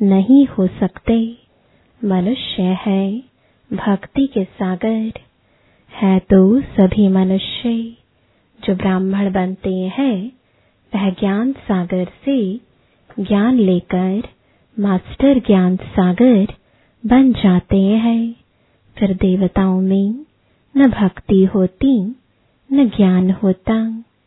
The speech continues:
देवताएं यह ज्ञान नहीं जानते। ज्ञान का सागर एक ही परम पिता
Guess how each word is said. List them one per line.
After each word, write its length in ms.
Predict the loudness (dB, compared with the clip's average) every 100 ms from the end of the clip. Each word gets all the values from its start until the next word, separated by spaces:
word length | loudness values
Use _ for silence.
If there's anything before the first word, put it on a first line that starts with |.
| _ _ _ _ _ -2
देवताएं 840 | 0 0 -2 -2 0 2 0 -4 -10 _ _ _ _
यह 300 | 0 2 0
ज्ञान 340 | 4 4 4 4
नहीं 440 | 2 0 -2 -4
जानते। 720 | -4 -4 -4 -6 -6 -6 -4 -8 _ _ _ _ _ _ _ _
ज्ञान 340 | 0 2 2 0
का 200 | -2 -2
सागर 680 | 0 -2 0 2 4 2 -2 -14 _ _ _ _ 0
एक 220 | 2 2
ही 180 | -2 -4
परम 460 | -2 -2 0 0 -4
पिता 640 | -2 -2 0 -2 -2 -6